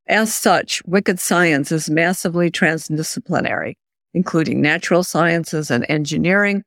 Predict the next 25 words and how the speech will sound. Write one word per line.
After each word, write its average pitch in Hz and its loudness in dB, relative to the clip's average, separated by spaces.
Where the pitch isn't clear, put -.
along 156 0
with 139 0
social 185 0
sciences 170 0
and 156 2
humanities. 151 -2
Wicked 220 2
science 190 0
uses 170 0
approaches 170 0
from - -2
complexity 185 2
science 165 0
and 120 -4
systems - -6
thinking - 0
in 208 0
a 208 0
context 226 0
that 156 2
engages 160 2
with 165 -4
the - -4
political 170 0
roles 170 0